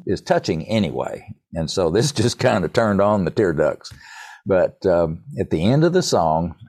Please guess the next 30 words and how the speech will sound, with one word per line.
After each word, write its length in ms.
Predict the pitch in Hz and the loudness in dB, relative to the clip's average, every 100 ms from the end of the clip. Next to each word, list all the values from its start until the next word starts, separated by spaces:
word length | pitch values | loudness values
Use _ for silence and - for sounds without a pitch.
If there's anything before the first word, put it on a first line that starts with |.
| 92 | -2
I 80 | |
looked 320 | 85 101 107 101 | 2 2 0 0
over 420 | 98 92 82 95 | 2 0 -2 -2
at, 220 | 80 - _ - | -6 -6 _ -4
uh, 120 | 73 | -4
little 240 | 82 87 107 | 0 0 2
Rachel 420 | 101 85 82 80 | 2 2 0 0
in 80 | 78 | 0
the 80 | |
arms 300 | 71 85 90 | 0 0 0
of 80 | 82 | -2
her 120 | 104 | 0
mother, 360 | 104 73 73 82 | 2 2 2 0
and 100 | 78 | 0
I 80 | 73 | -2
said, 380 | - 87 69 - | -2 -2 -2 -4
"From 180 | 71 | -4
now 240 | 76 123 175 | 0 2 2
on, 300 | 120 107 113 - _ _ _ _ - | 2 2 -2 -8 _ _ _ _ -2
this 160 | 107 | -2
song 360 | - 101 85 85 | 0 0 0 0
will 120 | 87 | 0
be 160 | 90 98 | 0 -2
called 420 | - 73 76 90 - | 0 0 0 -4 -8
Rachel's 500 | 120 160 147 - 65 | 0 0 2 -4 -4
Song 440 | - 80 73 82 - | -2 0 0 -2 -4
in 160 | 87 78 | -4 0
her 280 | 85 90 | 0 2
honor." 300 | 87 69 - - _ _ _ - - - | 2 0 -4 -20 _ _ _ -18 -12 -2
And 420 | 78 76 73 | 0 0 -2